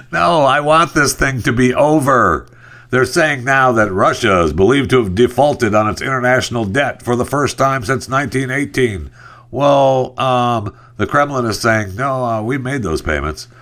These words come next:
but, uh, you're blocking it from going through." So they were supposed to, they had a deadline to pay a hundred million dollars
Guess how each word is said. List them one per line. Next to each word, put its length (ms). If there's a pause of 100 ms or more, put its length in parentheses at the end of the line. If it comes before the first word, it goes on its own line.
(260)
but, 460
uh, 60
you're 180
blocking 460
it 120
from 240
going 340
through." 480 (460)
So 160
they 100
were 100
supposed 400
to, 360
they 120
had 120
a 60
deadline 520
to 80
pay 200
a 100
hundred 760
million 580
dollars 540